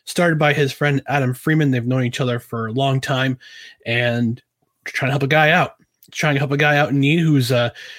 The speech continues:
who's in, who's, uh, who's in the sports media brotherhood. And if you could spare a couple bucks, go to, go to GoFundMe and help a guy out. You know, we're trying to do some, something, something really cool for a guy and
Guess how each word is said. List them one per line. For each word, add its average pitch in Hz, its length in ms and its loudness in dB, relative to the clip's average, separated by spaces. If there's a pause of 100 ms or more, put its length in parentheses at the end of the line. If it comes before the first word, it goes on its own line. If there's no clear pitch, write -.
(260)
who's 135 200 2
in, 117 260 0
who's, 127 240 0
uh, 113 260 -2
who's 131 140 0
in 120 80 -2
the 113 420 -2
sports - 380 0
media 160 240 6
brotherhood. 180 580 2 (1400)
And 143 140 2
if 131 160 -2
you 131 80 -2
could 123 240 -2 (160)
spare 160 300 0
a 156 40 0
couple 156 220 0
bucks, 160 440 -2 (1000)
go 143 180 2
to, 143 720 0 (160)
go 143 100 0
to 147 100 2
GoFundMe 165 520 0
and 139 180 0 (500)
help 202 200 -4
a - 20 -4
guy 302 320 -2
out. - 240 -4 (220)
You 175 80 -4
know, 247 100 -6
we're 185 80 -4
trying 190 220 -2
to 180 80 0
do 175 160 -2
some, 175 320 -2
something, 170 340 -2
something 165 340 0
really 160 220 2
cool 160 240 2
for 151 240 2
a 143 60 0
guy 151 240 2
and 123 280 0